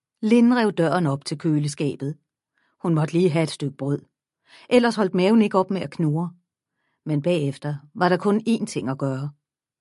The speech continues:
Hun måtte ringe til Mus. Mus hed faktisk Marjorie Beasley, men øgenavnet passede så godt.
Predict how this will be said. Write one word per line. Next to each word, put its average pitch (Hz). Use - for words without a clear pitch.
Hun 202
måtte 208
ringe 143
til 147
Mus. -
Mus 247
hed 294
faktisk 165
Marjorie 147
Beasley, 147
men 143
øgenavnet 165
passede 196
så 127
godt. 135